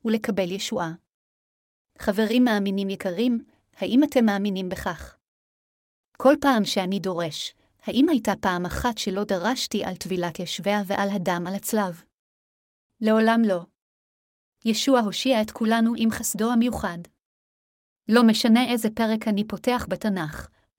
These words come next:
אפילו כאשר אני פותח את ספר בראשית או אפילו פותח את חזון יוחנן, המסקנה היא תמיד אותו הדבר.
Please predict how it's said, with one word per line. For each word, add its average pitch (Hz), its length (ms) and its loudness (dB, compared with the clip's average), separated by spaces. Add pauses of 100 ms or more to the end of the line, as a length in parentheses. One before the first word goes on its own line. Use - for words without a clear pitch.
אפילו 214 280 0
כאשר 196 360 -2 (100)
אני 190 180 -4
פותח 226 460 -4
את 214 80 -6
ספר 226 340 -4
בראשית 220 480 -4
או 220 100 -2
אפילו 226 340 0
פותח 202 460 -6
את 220 80 -8
חזון 202 400 -4
יוחנן, 190 540 -6 (420)
המסקנה 202 520 0
היא 254 240 0
תמיד 226 280 4
אותו 220 240 -2
הדבר. 202 420 -2